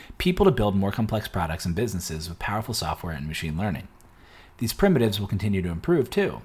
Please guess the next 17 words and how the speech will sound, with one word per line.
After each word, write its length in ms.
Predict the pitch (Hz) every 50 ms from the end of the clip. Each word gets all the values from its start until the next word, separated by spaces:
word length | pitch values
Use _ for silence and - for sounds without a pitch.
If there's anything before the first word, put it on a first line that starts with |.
| - - -
and 160 | - 117 113
new 100 | 123 160
products 440 | - - 107 101 101 101 101 - -
will 80 | 95
be 80 | 95 98
built 340 | 82 92 85 80 78 - -
that 80 | -
makes 240 | 95 95 92 - -
it 80 | 90 -
easier 300 | 117 123 127 143 151 143
to 60 | 135
combine 380 | - 104 87 85 85 92 95
and 140 | 98 95 92
manage 340 | 82 80 80 78 76 - - -
all 200 | - 120 123 117
of 100 | 95 76
them, 180 | 71 - 50